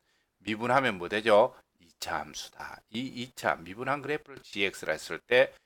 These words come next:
이와 같은 성격을 갖습니다. 그래서 문제 하나 풀어보면,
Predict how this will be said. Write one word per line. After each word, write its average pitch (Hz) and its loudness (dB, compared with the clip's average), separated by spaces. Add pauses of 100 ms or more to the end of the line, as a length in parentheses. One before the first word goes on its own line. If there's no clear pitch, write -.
(140)
이와 156 -2
같은 156 -4
성격을 101 -12 (240)
갖습니다. - -12 (1200)
그래서 143 6
문제 131 -2
하나 113 2
풀어보면, 92 -8